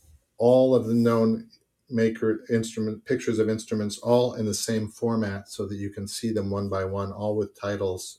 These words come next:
and you write in the dendro right on the picture, and then you put them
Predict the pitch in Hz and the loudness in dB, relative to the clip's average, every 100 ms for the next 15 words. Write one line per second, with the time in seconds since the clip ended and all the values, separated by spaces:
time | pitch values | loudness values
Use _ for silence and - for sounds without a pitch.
0 | - 98 92 92 101 104 110 107 101 92 | -14 -12 -12 -10 -6 0 0 0 -2 -4
1 | 101 98 98 92 90 104 104 104 98 - | -4 -4 -4 -4 -6 -6 -4 -4 -6 -6
2 | 98 - 87 87 _ _ - 101 98 - | -8 -8 -10 -10 _ _ -8 -4 -4 0
3 | 127 - 98 | 0 0 -2